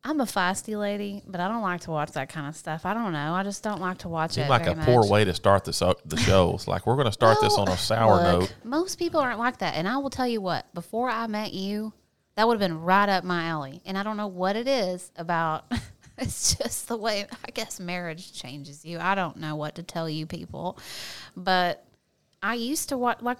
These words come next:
Speaker 1: some of my favorite movies were Rob Zombie's horror movies.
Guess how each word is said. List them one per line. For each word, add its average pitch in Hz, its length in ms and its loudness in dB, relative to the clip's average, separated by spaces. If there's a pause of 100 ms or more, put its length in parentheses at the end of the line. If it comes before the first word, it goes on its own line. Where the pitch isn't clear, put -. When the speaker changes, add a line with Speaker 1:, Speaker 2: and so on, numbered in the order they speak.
(100)
Speaker 1:
some 294 180 0
of 294 80 2
my 285 160 0
favorite 254 360 -4
movies 269 340 -6
were 220 140 -6
Rob 214 320 0
Zombie's 220 420 -2
horror 254 340 -2
movies. - 560 -8